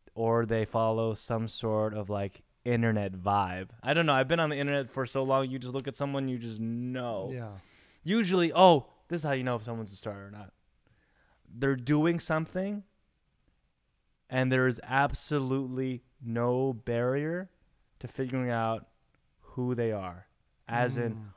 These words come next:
Speaker 1: are they authentically and g-, and in a very genuine way being completely themselves?
Speaker 2: Sometimes I feel like I haven't reached that part yet. I'm not completely myself. I'm almost there.
Speaker 1: Well, that's why, yeah, you're almost there. Yeah, but I think you're a star.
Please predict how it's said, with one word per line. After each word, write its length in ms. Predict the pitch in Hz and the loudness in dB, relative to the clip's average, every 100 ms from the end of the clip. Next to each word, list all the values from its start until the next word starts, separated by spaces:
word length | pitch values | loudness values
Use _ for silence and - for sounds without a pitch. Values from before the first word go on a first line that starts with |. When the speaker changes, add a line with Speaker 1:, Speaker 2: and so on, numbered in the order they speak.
| _ | _
Speaker 1:
are 200 | 113 123 | -2 -2
they 200 | 127 127 | 0 0
authentically 1040 | - 110 104 - 127 131 139 - 143 143 147 _ _ _ - | -2 -6 -6 -2 0 0 -6 -4 -4 -4 -8 _ _ _ -10
and 300 | 113 113 113 | -6 -4 -6
g-, 180 | 110 117 | -8 -8
and 240 | 123 120 117 | -2 0 0
in 140 | 113 | 0
a 40 | 107 | 0
very 280 | 117 117 | 0 0
genuine 800 | 110 101 113 120 120 117 113 113 | -2 -2 0 0 0 -2 -2 -4
way 380 | 110 104 95 98 _ _ _ - | -4 -4 -6 -10 _ _ _ -8
being 260 | 113 120 117 | -4 -4 -4
completely 680 | 113 101 - 131 117 113 | -8 -10 -8 -6 -4 -6
themselves? 600 | 98 98 92 - 85 - | -6 -6 -8 -10 -12 -12
Speaker 2:
Sometimes 280 | 139 143 131 | -8 -6 -6
I 60 | 131 | -6
feel 160 | 131 | -6
like 120 | 123 117 | -6 -6
I 60 | |
haven't 200 | 120 113 | -8 -8
reached 240 | 117 107 123 | -12 -12 -10
that 160 | 110 | -10
part 260 | - 110 117 _ _ - | -10 -12 -12 _ _ -12
yet. 240 | 110 107 - | -12 -12 -12
I'm 160 | 120 113 | -10 -8
not 160 | 107 | -10
completely 360 | - 107 120 120 | -12 -12 -12 -12
myself. 480 | 110 104 113 107 - _ _ - | -12 -12 -12 -12 -14 _ _ -12
I'm 80 | 120 | -8
almost 280 | 120 104 - | -8 -10 -12
there. 220 | 117 110 _ _ _ _ _ - | -14 -16 _ _ _ _ _ -4
Speaker 1:
Well, 160 | 127 | -2
that's 180 | 123 120 | -2 -2
why, 80 | 131 | -2
yeah, 340 | 117 87 117 | -2 -4 -2
you're 200 | 110 113 | -2 -2
almost 300 | 117 117 104 | -2 -4 -6
there. 100 | 110 | -6
Yeah, 180 | 107 113 | -4 -4
but 120 | 113 | -4
I 40 | 117 | -6
think 140 | 147 | -6
you're 120 | 110 | -8
a 60 | 98 | -8
star. 440 | - 98 98 113 | -10 -10 -8 -8